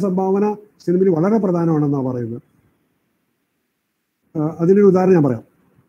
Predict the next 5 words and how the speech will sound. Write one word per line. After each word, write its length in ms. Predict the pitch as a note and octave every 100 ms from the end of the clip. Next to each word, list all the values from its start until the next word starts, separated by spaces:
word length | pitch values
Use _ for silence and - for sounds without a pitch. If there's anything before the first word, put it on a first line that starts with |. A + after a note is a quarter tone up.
| _ D#3+
ഇത് 100 | D#3+
എൻ്റെ 120 | E3 D#3
അയൽക്കാരനായിരുന്നു 800 | D3+ F3 F#3 F#3 E3 D#3 D#3+ C#3+ - _ _ _ _ _ _ _ _ _ _ _ _ -
മുറപ്പെണ്ണിൻ്റെ 560 | D#3 D#3 E3 E3 E3 D#3+ - _ _ - D3+
നിർമ്മാതാവായിട്ടുള്ള 880 | D3+ F3 F3 E3 D#3 C#3+ C3+ C#3